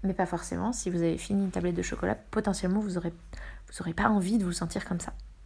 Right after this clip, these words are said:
Avant de conclure, ce que je voulais vous dire, c'est que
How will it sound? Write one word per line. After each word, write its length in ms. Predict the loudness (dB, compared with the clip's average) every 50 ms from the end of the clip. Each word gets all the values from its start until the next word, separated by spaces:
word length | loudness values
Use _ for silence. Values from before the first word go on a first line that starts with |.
| -20 -20 -20 -20 -20 -20 -18 -16 -14 -12 -12 -12 -12 -10 -4 -4 -4 -4 -4 -8 -10 -10 -10 -10 -12 -12 -12 -14 -16 -18 -18 -18 -18 -18 -18 -20 -20 -20 -20 -18 -18 -18 -18 -18 -18 -2 6 8
Avant 220 | 8 10 10 8
de 100 | 6 6
conclure, 440 | 4 2 0 2 2 2 2 2 0
ce 60 | -2
que 100 | -4 -4
je 80 | -2 -2
voulais 180 | 0 0 0 0
vous 120 | 0 0
dire, 220 | 0 0 0 0 0
c'est 140 | -2 -2
que 400 | 0 2 2 4 4 4 2 0